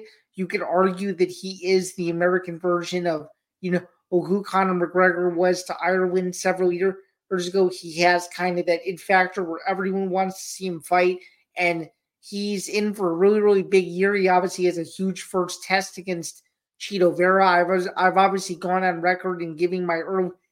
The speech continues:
pick that I think Sean O'Malley loses that fight, but if he gets through Chito Vera, there's a lot of options for him at bantamweight. There's a lot of options if he moves up to featherweight even. I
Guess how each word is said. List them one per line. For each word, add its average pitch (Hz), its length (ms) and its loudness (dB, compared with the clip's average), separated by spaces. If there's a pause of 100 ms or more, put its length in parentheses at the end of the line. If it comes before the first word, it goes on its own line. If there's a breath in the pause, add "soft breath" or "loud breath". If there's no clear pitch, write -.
(360)
pick 190 240 -2
that 175 140 0
I 165 100 2
think 180 240 -6
Sean 180 280 -2
O'Malley 170 420 0
loses 185 420 -4
that 196 260 -2
fight, 202 240 -2
but 170 120 -6
if 165 100 -10
he 170 120 -12
gets 190 320 -4
through 208 500 -4 (280 soft breath)
Chito 196 380 -2
Vera, 202 260 2
there's 175 220 -2
a 156 60 -6
lot 175 280 4
of 180 120 -4
options 180 520 -4
for 180 220 -10
him 170 180 -4
at 156 160 -6
bantamweight. 180 720 -2 (380)
There's 170 160 -4
a 175 40 0
lot 180 240 2
of 175 80 -2
options 180 520 0
if 175 80 -8
he 180 100 -8
moves 180 340 -2
up 185 140 -2
to 156 80 -18
featherweight 190 560 0
even. 185 380 -4
I 165 200 -4